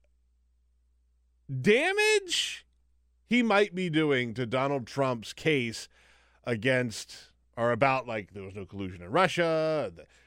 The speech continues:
I never told any lies, or I don't wanna meet with Robert Mueller, and all of this. Rudy's the guy to go out there and fix things, right? That's essentially what you hire a lawyer to do.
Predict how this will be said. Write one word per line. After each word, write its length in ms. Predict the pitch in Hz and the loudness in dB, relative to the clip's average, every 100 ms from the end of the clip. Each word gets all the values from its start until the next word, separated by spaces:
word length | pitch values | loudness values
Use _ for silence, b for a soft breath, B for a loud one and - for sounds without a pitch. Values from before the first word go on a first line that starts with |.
| b | b
I 120 | 95 | -10
never 240 | 98 95 95 | -6 -6 -8
told 260 | 104 90 | -10 -12
any 140 | 85 87 | -12 -8
lies, 760 | 143 180 170 165 160 160 139 | 0 2 2 2 0 0 -2
or 100 | 101 | -6
I 80 | 92 | -6
don't 120 | 110 | -6
wanna 160 | 104 101 | -6 -8
meet 180 | 98 101 | -8 -10
with 140 | 98 | -12
Robert 320 | 90 85 85 | -12 -14 -12
Mueller, 640 | 120 185 180 160 156 156 151 | -2 2 2 2 2 2 0
and 80 | 127 | -2
all 220 | 160 185 | 0 0
of 80 | 160 | 2
this. 240 | 139 107 | 0 0
Rudy's 380 | 147 226 247 185 | -2 0 0 -2
the 80 | 165 | -4
guy 260 | 151 139 | -2 0
to 80 | 131 | -2
go 180 | 113 131 | -2 -4
out 120 | 123 | -2
there 120 | 123 | -4
and 260 | 120 107 92 | -6 -10 -14
fix 480 | - - 170 - - | -16 0 0 0 -14
things, 360 | 104 67 _ - | -12 -14 _ -8
right? 160 | 131 127 | -6 -4
That's 200 | 165 208 | -4 -4
essentially 360 | 208 302 262 | -4 -2 0
what 160 | 247 - | -2 2
you 80 | 202 | 2
hire 240 | 170 165 | 4 2
a 60 | 143 | 2
lawyer 260 | 131 123 | 4 2
to 100 | 117 | 0
do. 260 | 113 101 76 | -4 -6 -12